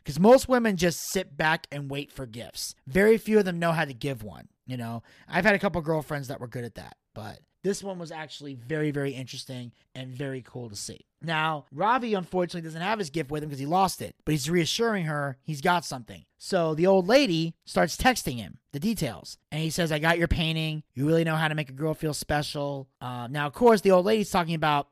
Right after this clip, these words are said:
Roxy when he says, "Girlfriend, girl feels special." Roxy automatically assumes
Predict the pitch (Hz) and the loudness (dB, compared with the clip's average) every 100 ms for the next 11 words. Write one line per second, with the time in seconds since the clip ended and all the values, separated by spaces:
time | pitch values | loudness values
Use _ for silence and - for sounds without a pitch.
0 | - 143 185 175 165 147 139 135 143 135 | -4 0 0 0 -4 -6 -8 -8 -6 -8
1 | 131 135 - 135 131 131 - 165 - 104 | -10 -12 -8 -8 -8 -12 -8 -6 -6 -10
2 | - - 143 202 233 247 196 185 175 165 | -16 -8 2 2 2 4 4 4 2 0
3 | 156 147 294 262 180 160 151 | -2 -2 2 4 4 0 -6